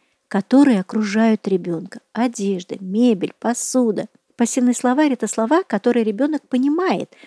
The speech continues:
но не произносит. Это на всякий случай. Вы показываете малышу какой-нибудь предмет, называете его несколько раз, и для чего он нужен.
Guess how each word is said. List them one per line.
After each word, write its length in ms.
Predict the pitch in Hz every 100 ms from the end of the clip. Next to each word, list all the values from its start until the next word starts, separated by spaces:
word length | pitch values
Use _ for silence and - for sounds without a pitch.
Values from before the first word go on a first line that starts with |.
| _ -
но 120 | 247
не 140 | 294
произносит. 760 | - 294 294 - 233 165 - -
Это 160 | 190 214
на 120 | 226
всякий 320 | - 190 202
случай. 460 | - 190 - - - _ -
Вы 180 | 196 311
показываете 760 | 302 285 277 285 262 254 - 226
малышу 460 | 220 220 220 339
какой-нибудь 640 | - 220 - 240 233 220 -
предмет, 640 | 214 202 185 170 165 _ _ -
называете 640 | 214 233 247 285 285 247
его 180 | 233 247
несколько 600 | 226 233 - 226 - 214
раз, 460 | 208 190 - - _ _ -
и 80 |
для 180 | 202 240
чего 340 | 233 254 233 254
он 220 | 262 240
нужен. 380 | 226 180 -